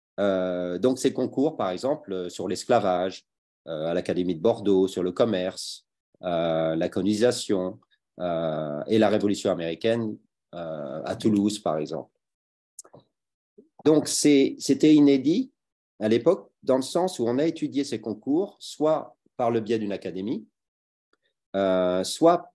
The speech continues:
par, euh, un thème, euh, les sciences, la médecine, euh, le plus souvent,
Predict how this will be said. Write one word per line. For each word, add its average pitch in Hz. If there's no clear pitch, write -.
par, 104
euh, 95
un 92
thème, 123
euh, 58
les 90
sciences, -
la 85
médecine, 90
euh, 67
le 85
plus -
souvent, 85